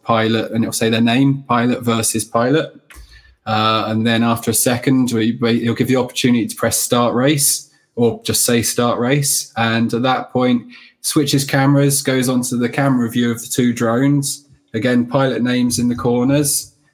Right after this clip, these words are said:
Uh, and there's a little lap counter, so on-screen lap counter. And basically at that point, you're doing your race. Uh, I've just, just done it two people racing at the moment 'cause it's better for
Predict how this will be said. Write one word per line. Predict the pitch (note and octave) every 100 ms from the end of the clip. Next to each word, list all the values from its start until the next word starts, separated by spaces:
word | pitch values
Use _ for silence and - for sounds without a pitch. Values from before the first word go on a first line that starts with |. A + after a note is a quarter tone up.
| _
Uh, | A2+ A#2 A#2+
and | A#2+ B2
there's | A#2+
a | C3
little | B2+
lap | C#3 C#3+ -
counter, | - A2+ A2 - A2 G#2+
so | - A2 G#2+
on-screen | A#2+ A#2+ - B2
lap | C3+ C3 -
counter. | A2 A2 G#2 G#2+ G#2+ - _ _ _ _
And | A2
basically | A2+ A#2+ A#2 A#2+ A#2
at |
that | B2+ B2+ -
point, | B2 B2+
you're | A#2+
doing | B2 A#2+ A#2+
your |
race. | A#2+ B2+ C#3+ C#3 - - -
Uh, | A2 A2+ A#2+
I've | A#2+ -
just, | F3 C#3+ -
just | F3 C#3+
done | D3 C3
it | -
two | C#3 C3
people | A#2+ A2
racing | A2 G#2+ G#2 A#2+
at | A2
the |
moment | A#2 A2+ A2
'cause | -
it's | A#2
better | - A#2+ -
for | - A2+ A2+